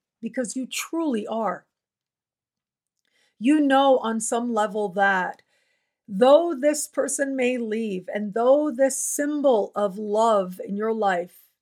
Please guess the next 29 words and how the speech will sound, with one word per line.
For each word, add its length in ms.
and 140
care 440
in 160
your 120
life 420
and 140
hope 360
in 100
your 120
life 300
may 240
leave, 460
love 880
is 140
still 260
there 480
because 320
that 280
love 720
is 180
within 340
you. 340
And 120
when 180
you 140
hold 640
love 440
for 220
you, 500